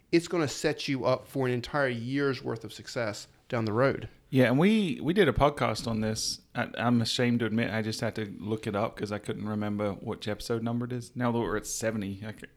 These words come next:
Speaker 2: it, it's hard for me to remember what we did and when we did it. But if,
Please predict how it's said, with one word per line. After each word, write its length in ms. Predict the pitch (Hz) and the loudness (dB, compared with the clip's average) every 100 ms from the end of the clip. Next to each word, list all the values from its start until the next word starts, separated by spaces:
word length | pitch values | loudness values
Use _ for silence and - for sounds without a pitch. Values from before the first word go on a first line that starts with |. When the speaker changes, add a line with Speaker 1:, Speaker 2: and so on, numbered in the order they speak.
| - | -16
Speaker 2:
it, 120 | - - | -16 -12
it's 160 | 101 | -10
hard 180 | - 110 | -6 -4
for 100 | 98 | -4
me 120 | 110 | -4
to 60 | 104 | -4
remember 280 | 104 104 101 | -4 -4 -4
what 220 | 104 - | -4 -6
we 60 | 104 | -4
did 180 | 107 | -4
and 220 | 104 101 98 | -4 -8 -8
when 160 | 110 104 | -6 -4
we 60 | |
did 160 | 104 113 | -4 -4
it. 120 | - - - - - - | -6 -12 -20 -20 -20 -12
But 120 | - | -4
if, 160 | 123 - | -4 -4